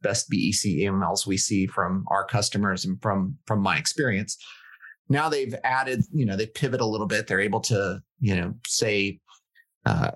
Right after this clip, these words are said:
"Hey, that's something that's, uh, unethical. We're not gonna do that. We're not gonna help you out here." And it's easy, like anything else with technology. You just kinda have to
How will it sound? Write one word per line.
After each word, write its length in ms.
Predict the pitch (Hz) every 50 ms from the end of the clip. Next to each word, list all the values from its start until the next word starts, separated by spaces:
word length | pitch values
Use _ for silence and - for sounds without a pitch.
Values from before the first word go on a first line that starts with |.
| -
"Hey, 180 | 123 123 117 117
that's 220 | 110 117 120 -
something 320 | - 123 113 - 120 113 110
that's, 280 | 104 98 95 - -
uh, 300 | 110 104 101 95 92 92 - -
unethical. 560 | 123 123 120 117 120 - 135 - 143 165 175
We're 80 | 135 107
not 140 | 104 107
gonna 180 | - - 95 98
do 160 | 98 104 101
that. 240 | 101 107 123 135 -
We're 80 | 78 98
not 140 | 95 98
gonna 240 | - 90 87 90 - - - 113 98
help 160 | 110 113 -
you 140 | 113 98 95
out 100 | - -
here." 320 | - 110 95 98 113 156
And 240 | 151 104 92 78 98 95 - -
it's 340 | - - 101 98 - - -
easy, 360 | - 110 113 110 107 113 107
like 240 | 104 101 95 95 -
anything 320 | 104 104 107 - 107 101
else 240 | 101 95 110 123 -
with 100 | 110 -
technology. 540 | - - 101 - 104 101 104 107 120 120 135
You 120 | 143 135
just 200 | 107 90 104 -
kinda 180 | - 110 104 101
have 140 | 110 98 -
to 120 | - 85